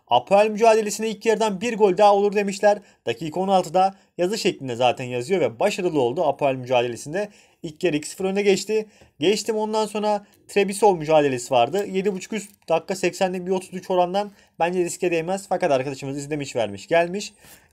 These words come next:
Bu da gelmiş. Şurada bir, ha, Djurgården mücadelesi vardı.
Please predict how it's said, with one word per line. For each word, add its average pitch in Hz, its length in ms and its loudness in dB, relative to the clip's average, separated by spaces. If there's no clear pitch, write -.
Bu 233 100 -8
da 226 100 2
gelmiş. 151 380 0
Şurada 190 300 0
bir, 180 80 -10
ha, 170 280 -2
Djurgården 175 500 2
mücadelesi 165 520 -2
vardı. 147 320 0